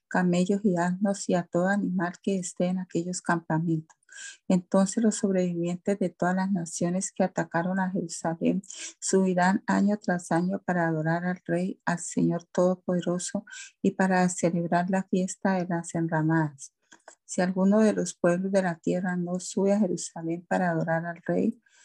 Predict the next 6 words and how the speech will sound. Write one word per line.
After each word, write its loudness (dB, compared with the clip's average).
el 2
Señor 2
Todopoderoso 2
tampoco -2
recibirá 0
lluvia. -2